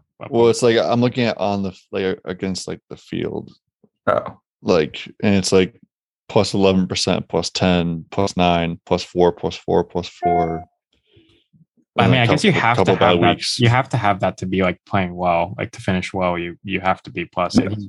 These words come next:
Speaker 3: played well in a lot of events. Um,
Speaker 1: Yeah,
Speaker 3: so
Speaker 1: and he, yeah, yeah, he, he played
Speaker 3: like,
Speaker 1: well
Speaker 3: he's
Speaker 1: in all
Speaker 3: just been
Speaker 1: aspects
Speaker 3: really
Speaker 1: of
Speaker 3: hot
Speaker 1: his
Speaker 3: coming in.
Speaker 1: season.
Speaker 3: That, that was, that was why Rob wanted to,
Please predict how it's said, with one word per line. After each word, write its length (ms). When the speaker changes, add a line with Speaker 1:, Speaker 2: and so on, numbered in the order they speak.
Speaker 3:
played 160
well 240
in 60
a 40
lot 200
of 60
events. 500
Um, 400
Speaker 1:
Yeah, 120
Speaker 3:
so 160
Speaker 1:
and 260
he, 80
yeah, 240
yeah, 40
he, 200
he 140
played 260
Speaker 3:
like, 60
Speaker 1:
well 120
Speaker 3:
he's 100
Speaker 1:
in 40
all 60
Speaker 3:
just 160
been 100
Speaker 1:
aspects 100
Speaker 3:
really 180
Speaker 1:
of 60
Speaker 3:
hot 200
Speaker 1:
his 80
Speaker 3:
coming 240
in. 120
Speaker 1:
season. 180
Speaker 3:
That, 60
that 100
was, 280
that 140
was 160
why 100
Rob 340
wanted 340
to, 260